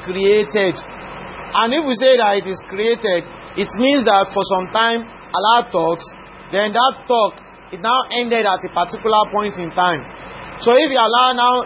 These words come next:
that is, he will cease talking, if he decides to talk again, he will now create another one. And that is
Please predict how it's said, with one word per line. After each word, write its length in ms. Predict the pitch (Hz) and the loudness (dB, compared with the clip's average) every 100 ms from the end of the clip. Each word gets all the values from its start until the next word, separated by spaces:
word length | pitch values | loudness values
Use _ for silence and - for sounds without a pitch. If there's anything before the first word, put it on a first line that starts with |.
| 208 | -2
that 180 | 208 240 | 0 0
is, 140 | 208 - | -2 -8
he 80 | 208 | -8
will 180 | 202 196 254 | -8 -6 -4
cease 160 | 262 - | -4 -2
talking, 400 | 220 220 190 160 165 - - - | 0 0 -2 -6 -8 -14 -14 -6
if 80 | 180 | -4
he 60 | |
decides 340 | 180 240 254 254 | 0 2 2 0
to 40 | 208 | -4
talk 240 | 226 226 226 | -2 -2 -2
again, 480 | 185 170 202 175 175 - - - | -4 0 0 0 -6 -18 -18 -8
he 60 | |
will 100 | 185 | -4
now 160 | 190 233 - | 0 0 -2
create 380 | 190 202 220 220 - | 0 2 2 0 -4
another 440 | 175 196 202 196 | -4 2 4 4
one. 240 | 190 175 127 - - - - - - - - - - - | 2 -2 -4 -12 -18 -18 -18 -20 -18 -18 -18 -16 -14 -4
And 80 | 170 190 | 0 2
that 140 | 233 | 2
is 120 | 214 | 2